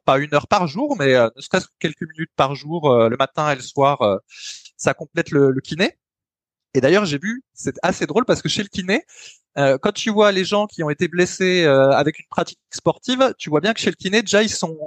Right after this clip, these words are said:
assez dynamiques, tu vois. Ils parlent pas trop, il y a pas trop de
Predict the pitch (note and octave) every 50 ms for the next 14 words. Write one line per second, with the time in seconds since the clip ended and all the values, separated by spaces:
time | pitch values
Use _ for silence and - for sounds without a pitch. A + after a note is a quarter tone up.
0 | D#3 - - E3+ - - G#3+ F3+ F#3 G3+ G3+ G#3 G#3 G#3 G3 - - - - C3+
1 | B2 C#3 E3+ _ _ _ _ _ _ _ _ _ _ - E3 D#3+ D#3 D#3+ D#3 D3
2 | D3+ D3+ D3 C#3+ - - E3 D#3 D#3+ - - E3+ D#3 - - - - F#3 F#3 F#3+
3 | G3 G3 G3 E3+ - - D#3+ - - - E3